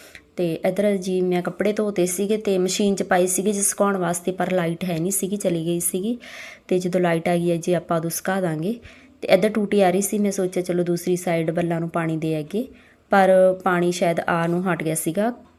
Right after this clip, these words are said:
ਤੇ ਟੂਟੀ ਆ ਖਤਮ ਹੋ ਗਈ ਸੀਗੀ ਜੀ ਆਉਣੀ। ਤੇ ਫਿਰ ਮੈਂ ਆ ਗਈ ਸੀਗੀ ਜੀ ਵਾਪਸ।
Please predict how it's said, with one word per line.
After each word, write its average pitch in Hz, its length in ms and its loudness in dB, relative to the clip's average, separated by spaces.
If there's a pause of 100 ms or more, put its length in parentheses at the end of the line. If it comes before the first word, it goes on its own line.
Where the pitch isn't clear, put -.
(300)
ਤੇ 170 180 0
ਟੂਟੀ 180 300 -2
ਆ 160 200 0 (160)
ਖਤਮ 175 360 -4
ਹੋ 202 120 2
ਗਈ 160 100 0
ਸੀਗੀ 160 260 -4
ਜੀ 202 140 -2
ਆਉਣੀ। 180 320 0 (720)
ਤੇ 196 80 0
ਫਿਰ 208 200 2
ਮੈਂ 196 140 2
ਆ 180 100 2
ਗਈ 180 120 0
ਸੀਗੀ 190 280 -2
ਜੀ 208 140 -2
ਵਾਪਸ। 185 500 -2